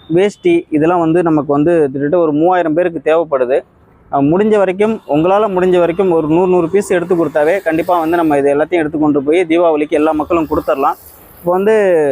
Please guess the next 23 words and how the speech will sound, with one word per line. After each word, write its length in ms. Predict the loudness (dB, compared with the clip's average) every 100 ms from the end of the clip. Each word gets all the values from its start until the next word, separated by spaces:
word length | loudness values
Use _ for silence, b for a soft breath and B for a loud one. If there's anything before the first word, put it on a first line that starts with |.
| -2 -6 _ -20 -6
அஹ், 260 | 0 2 2
மயிலாடுதுறை 520 | 0 2 0 0 0 2
மாவட்டம், 560 | 0 0 -2 -2 0
நாகப்பட்டினம், 720 | 0 -2 -2 -4 -2 -2 -2 -4 -10 -10
திருவாரூர், 720 | -2 0 2 2 2 2 2 0 -6
தஞ்சாவூர் 580 | -2 0 0 0 0 -2 -2
இது 160 | -2 0
பகுதியில 360 | 0 0 2
வந்து 220 | 0 2
ரோட்டோரத்துல 600 | 2 0 0 -2 0 0
இருக்கிற 260 | 0 0 0
மக்களுக்காக 540 | -2 0 -2 0 0
தான் 160 | 0 0
அதை 80 | 0
கொடுக்க 260 | -2 -2
போறோம். 380 | -2 -2 -2 -2
ஏன்னா 100 | -2
தீபாவளிங்கிறது 800 | 0 0 2 2 0 0 0 0
வந்து 240 | 0 0 0
நம்ம 200 | 0 0
எல்லாருமே 380 | 0 0 0
வந்து 200 | -2 -2 -4
சந்தோஷமா, 520 | -2 -2 -2 -2 -2